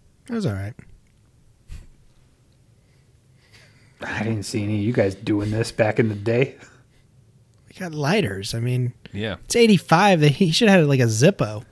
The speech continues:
Speaker 2: Guys, when we were all smoking, we should have been using matches. That looks way cooler than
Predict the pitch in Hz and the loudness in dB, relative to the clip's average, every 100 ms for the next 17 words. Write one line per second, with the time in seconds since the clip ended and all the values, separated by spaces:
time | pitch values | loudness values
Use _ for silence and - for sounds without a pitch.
0 | _ _ _ - 202 190 185 - - _ | _ _ _ -4 2 4 4 -2 -18 _
1 | _ _ _ - 170 240 262 127 110 - | _ _ _ -6 0 2 4 4 4 0
2 | - 117 113 117 117 - 208 160 127 107 | 0 0 0 -2 -2 0 0 2 2 2
3 | 110 107 98 98 95 95 - 101 101 156 | 0 -2 -4 -6 -8 -10 -10 -8 0 2
4 | 175 147 127 104 113 110 - 117 104 104 | 4 2 0 0 0 0 -2 -2 0 -2
5 | 101 98 95 | -2 -2 -2